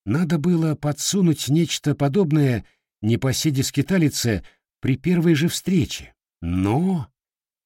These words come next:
задним умом все крепки, а не ошибаются только бездельники. Неяда таковой себя не считала.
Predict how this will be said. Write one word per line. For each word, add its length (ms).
задним 600
умом 360
все 400
крепки, 760
а 140
не 100
ошибаются 680
только 280
бездельники. 760
Неяда 680
таковой 460
себя 320
не 100
считала. 760